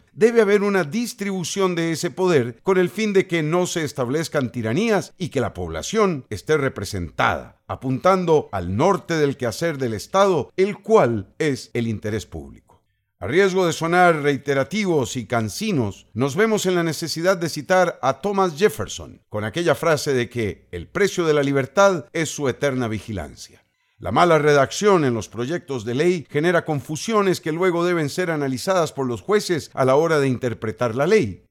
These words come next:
Esto lleva como consecuencia que las personas no tengamos certeza sobre cómo actuar, aunque a la larga se sancione a muchos por las impertinencias y mediocridad de quienes proponen y redactan las leyes,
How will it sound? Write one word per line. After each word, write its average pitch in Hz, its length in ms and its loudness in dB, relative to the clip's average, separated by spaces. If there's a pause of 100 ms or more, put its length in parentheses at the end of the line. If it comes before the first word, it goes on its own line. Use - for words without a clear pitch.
(120)
Esto 120 460 -4
lleva 127 400 4
como 85 220 -6
consecuencia 120 800 -4
que - 100 -6
las 104 140 -4
personas 160 600 0
no 180 300 2
tengamos 175 520 0
certeza 156 520 -2
sobre 139 380 -2
cómo 175 240 -2
actuar, - 680 -2
aunque 101 300 -6
a 90 40 -4
la 98 120 -2
larga 131 340 2
se 101 140 -8
sancione 113 560 -4
a 101 40 -2
muchos 147 460 -2
por 156 260 -4
las 139 280 0
impertinencias 170 1120 -2
y 147 120 0
mediocridad 135 800 2
de 139 140 -2
quienes 135 300 -2
proponen 202 720 0
y 160 80 0
redactan 143 560 2
las 143 140 2
leyes, 120 500 -6